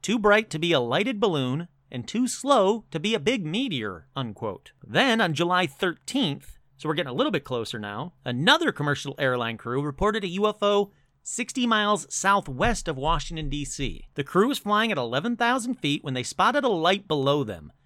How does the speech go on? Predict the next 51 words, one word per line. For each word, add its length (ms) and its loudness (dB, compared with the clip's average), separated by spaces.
The 160 0
object 360 0
came 200 0
up 140 -4
to 100 0
their 340 0
level, 500 0
and 120 -2
when 80 0
they 80 0
turned 280 0
on 140 2
their 140 2
headlights, 760 -2
it 140 -4
shot 340 2
up 160 2
in 60 -2
the 160 2
air 260 2
in 80 -4
a 80 -2
steep 380 -8
climb. 520 -6
So 160 -2
two 280 0
U 200 4
F 140 2
Os 300 4
back 500 2
to 100 0
back 420 2
are 100 -6
right 260 2
around 260 4
the 160 0
area, 420 -2
and 100 -4
not 300 4
even 320 -2
two, 600 0
the 100 0
two 220 -2
weekends 560 0
yet. 340 -8
The 120 -4
next 400 -2
day, 240 4
on 100 -2
July 320 2
fourteenth, 840 -2